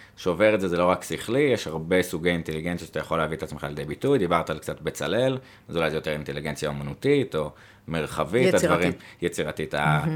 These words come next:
Speaker 2: <laughs>
Speaker 1: הדברים של סימון ביילס עושה, אז כנראה אנחנו לא נוכל, אה, לעשות בזה, אז יש איזשהו כושר כלשהו שאנחנו מנסים למדוד,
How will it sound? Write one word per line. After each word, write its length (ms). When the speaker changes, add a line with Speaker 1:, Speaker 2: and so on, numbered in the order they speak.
Speaker 2:
<laughs> 220
Speaker 1:
הדברים 300
של 120
סימון 440
ביילס 360
עושה, 320
אז 140
כנראה 320
אנחנו 520
לא 140
נוכל, 340
אה, 140
לעשות 280
בזה, 220
אז 140
יש 200
איזשהו 360
כושר 400
כלשהו 400
שאנחנו 280
מנסים 300
למדוד, 480